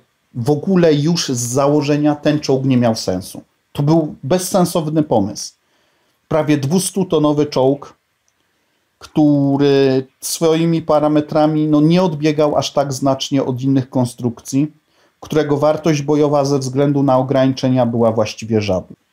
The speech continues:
A zapotrzebowanie na materiały, na to, ile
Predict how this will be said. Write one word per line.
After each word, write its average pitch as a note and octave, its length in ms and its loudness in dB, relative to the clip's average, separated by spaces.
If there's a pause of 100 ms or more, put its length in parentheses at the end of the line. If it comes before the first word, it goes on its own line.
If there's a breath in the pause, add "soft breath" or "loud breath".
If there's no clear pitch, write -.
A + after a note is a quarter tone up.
(160)
A A#2+ 120 0
zapotrzebowanie D3 880 0
na C#3+ 120 2
materiały, C#3 760 2
na A#2 320 2 (400 soft breath)
to, D3 280 2
ile D3+ 420 2